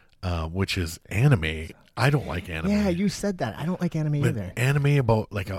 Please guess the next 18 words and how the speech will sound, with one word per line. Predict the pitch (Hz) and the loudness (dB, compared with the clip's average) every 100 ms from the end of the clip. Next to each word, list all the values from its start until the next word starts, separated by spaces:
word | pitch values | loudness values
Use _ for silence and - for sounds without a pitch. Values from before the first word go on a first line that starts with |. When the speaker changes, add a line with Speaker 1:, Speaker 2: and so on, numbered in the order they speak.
| 104 | -4
Speaker 1:
a | 92 | -4
Viking, | 95 107 - 90 90 | -2 -2 -2 -8 -8
uh, | 104 | -6
and, | 98 107 110 - | -2 -2 -4 -8
like, | 104 95 | -10 -8
and | 120 | -2
it's | 120 104 | 0 2
one | 117 135 | 2 2
season, | - 120 95 | 2 0 -2
but | 82 | -4
there's, | 107 107 | -4 -4
like, | 98 - | -6 -8
twenty | - 90 85 | -10 -10 -10
something | 85 85 87 | -10 -12 -12
episodes. | 87 95 95 101 104 _ - - - - - - - - - - _ _ _ - - | -10 -8 -6 -8 -8 _ -20 -20 -20 -20 -20 -20 -20 -20 -20 -20 _ _ _ -12 -2
A | 101 | 0
Viking | 95 117 - 110 | 4 4 4 2
show | 87 - 82 | 4 4 4